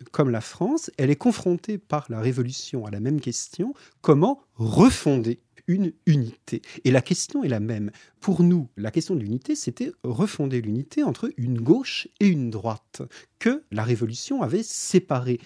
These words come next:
La gauche se constituant en France comme le parti de la Révolution, la droite comme le parti de la contre-révolution.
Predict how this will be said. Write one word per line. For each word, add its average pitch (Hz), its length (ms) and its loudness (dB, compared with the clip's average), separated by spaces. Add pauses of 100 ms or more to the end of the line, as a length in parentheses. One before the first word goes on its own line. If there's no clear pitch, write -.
(160)
La 110 160 2
gauche 175 400 0
se - 160 -10
constituant 110 560 -8
en 101 40 -10
France 160 360 -4
comme 104 260 -6
le 165 280 10
parti 151 340 -8
de 120 60 -8
la 101 80 -10
Révolution, 104 640 -6 (100)
la 107 160 0
droite 147 340 -2
comme 110 180 -6
le 104 80 -4
parti 175 360 -4
de 156 80 -2
la 196 160 0 (260)
contre-révolution. 113 1040 0